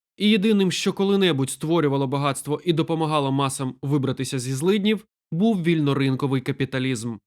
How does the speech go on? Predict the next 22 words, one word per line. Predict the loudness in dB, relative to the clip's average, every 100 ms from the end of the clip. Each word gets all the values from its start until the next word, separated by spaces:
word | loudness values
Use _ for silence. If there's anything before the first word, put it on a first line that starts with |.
| _ -4
Читайте | 0 2 4 2 4
Новий | 2 4 4 4
Завіт. | 2 0 0 -4 _ _
Сенс | -2 2 2 0
цього | -2 0
тексту | 0 0 -2 0 0 2
абсолютно | -2 -2 2 4 4 4 0
простий | 0 -2 2 2
і | 2 -2
прозорий. | 0 2 2 2 2 -2 -6 _
Ісус | -2 0 2 2 2 2
не | 2 2
був | 2 2 2
соціалістом | -2 -2 0 2 2 0 -6 -6 -12 _
і | 0
не | 4 4
міг | 4 4 4
ним | 2
бути. | 2 0 0 -6 -10 -4
Він | 2 4
любив | 4 4 2
людей, | 2 4 4 2